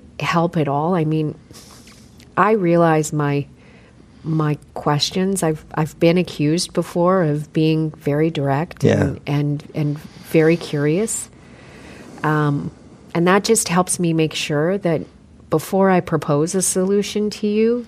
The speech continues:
Speaker 1: that it's the right one.
Speaker 2: Mm-hmm.
Speaker 1: If it's any consolation, this happens from time to time. I've seen it happen with other people and other clients that we've worked with. It's normal.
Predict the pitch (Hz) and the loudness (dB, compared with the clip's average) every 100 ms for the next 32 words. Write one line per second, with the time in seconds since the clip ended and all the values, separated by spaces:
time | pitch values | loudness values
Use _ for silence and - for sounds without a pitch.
0 | - 160 160 160 156 143 135 - 190 202 | -4 0 2 0 -2 0 0 -2 -4 -4
1 | 233 110 95 117 - - - - - - | -2 -2 0 -2 -4 -16 -20 -20 -20 -20
2 | - 185 190 208 240 277 190 190 - 135 | -8 -4 0 2 2 2 0 -2 0 0
3 | 123 - - 240 240 - - - - - | 0 -2 -4 -6 -6 -12 -20 -20 -20 -20
4 | - - - - - - - - - - | -20 -20 -20 -20 -20 -20 -20 -20 -12 0
5 | 247 - 156 175 214 226 - 233 233 226 | 0 2 -2 0 -2 0 0 0 0 0
6 | 226 233 226 220 - 202 214 247 262 - | 2 2 0 -4 -2 0 0 0 -4 -16
7 | - - 165 - 190 196 180 170 175 190 | -12 -6 -4 -2 0 2 2 2 2 0
8 | 175 160 156 - 160 202 - 214 214 247 | 0 0 0 0 2 0 -2 -4 2 2
9 | 233 160 - 165 180 180 190 196 202 - | 2 -2 -2 0 0 0 0 2 0 0
10 | 202 196 202 190 202 220 - 247 254 - | 0 2 0 2 -2 -2 -2 -2 -2 -8
11 | - - - - - - - - - - | -20 -20 -20 -20 -20 -20 -20 -20 -20 -20
12 | - - 202 - 214 202 170 - | -20 -6 -2 0 0 0 0 -6